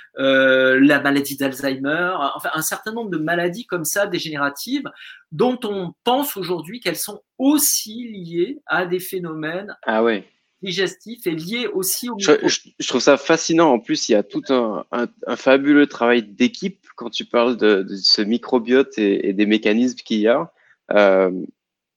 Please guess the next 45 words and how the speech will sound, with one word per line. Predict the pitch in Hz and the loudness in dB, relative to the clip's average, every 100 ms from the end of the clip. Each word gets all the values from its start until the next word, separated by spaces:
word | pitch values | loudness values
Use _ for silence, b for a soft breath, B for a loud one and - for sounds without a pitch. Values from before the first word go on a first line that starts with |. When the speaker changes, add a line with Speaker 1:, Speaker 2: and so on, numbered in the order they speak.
| _ _ _ _ _ _ _ - | _ _ _ _ _ _ _ -10
Speaker 2:
on | 101 101 | -8 -2
rappelle, | 110 - 147 131 | -2 2 4 6
hein, | 123 120 | 6 6
le, | 107 101 - | 6 6 6
la | 110 | 4
nature, | 110 107 165 143 | 4 2 2 4
quand | 135 | 2
tu | 117 | 0
dis | 135 | -2
c'est | - | -2
le | 113 | -2
système | 110 - 135 131 | -4 -2 0 2
le | 113 | 0
plus | 131 | -6
parfait, | 123 135 - - 151 160 107 | -6 -4 -4 0 2 2 2
c'est | - 107 101 | -2 -4 -4
trois | - 120 | -4 -6
point | 123 123 | -2 0
huit | 123 | 0
milliards | 120 123 123 | 2 2 2
d'années | 113 113 131 | 2 0 0
de | 131 107 | 0 -2
recherche | 104 - 120 - | -2 -2 -8 -6
et | |
développement, | 110 107 110 123 147 - _ _ _ _ | -4 -2 -2 -2 -2 -6 _ _ _ _
euh, | 104 104 101 | 2 4 4
dont | 113 113 | 4 4
on | |
bénéficie, | 110 110 110 - - 113 107 | 4 4 2 -2 -6 -6 -4
quoi. | 95 87 _ _ _ _ | -4 -6 _ _ _ _
Speaker 1:
Absolument. | 139 - 196 - 226 | -12 -8 -6 -4 -2
Speaker 2:
Donc, | 226 | 0
euh, | 196 190 185 185 - _ - | 2 0 -2 -6 -12 _ -8
Speaker 1:
En, | 165 - | -6 -4
en, | 185 185 | -4 -2
en | 208 | 0
modifiant | 240 240 - 254 233 | -2 -4 -4 -2 -2
le | 214 | -4
microbiote | 208 - 202 202 185 | -6 -6 -2 0 0
d'une | 175 170 | 0 -4
souris, | - 208 202 254 233 | -4 -6 -6 -6 -4
on | 175 | -2
modifie | 175 180 190 233 | 0 -2 -4 -8
son | - 175 | -6 -6
comportement. | 170 165 175 175 190 196 190 175 | -8 -6 -6 -4 -8 -6 -8 -10